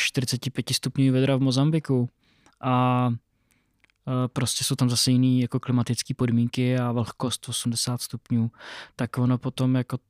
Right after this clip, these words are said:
to tělo, prostě to tělo je t-, prostě opotřebované, takže tam jsem seděl a říkal jsem si, "Tyjo, já to nedojedu, do tý,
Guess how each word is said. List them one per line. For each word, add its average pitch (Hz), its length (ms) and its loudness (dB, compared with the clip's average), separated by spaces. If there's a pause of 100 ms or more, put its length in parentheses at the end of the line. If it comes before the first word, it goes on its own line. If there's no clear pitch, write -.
(180)
to 143 100 -2
tělo, 127 280 0 (500)
prostě - 300 -8 (260)
to 139 100 -2
tělo 131 260 2
je 131 160 2 (120)
t-, 127 200 -2
prostě 135 300 -4
opotřebované, 117 680 -2
takže 113 300 -4
tam 120 260 -2
jsem 127 160 0
seděl 120 400 0
a 117 60 0
říkal 117 240 -6
jsem 117 140 -2
si, - 160 -8
"Tyjo, 120 200 -4
já 113 160 -4
to - 80 -4
nedojedu, 131 420 0
do 117 120 -4
tý, 120 240 -6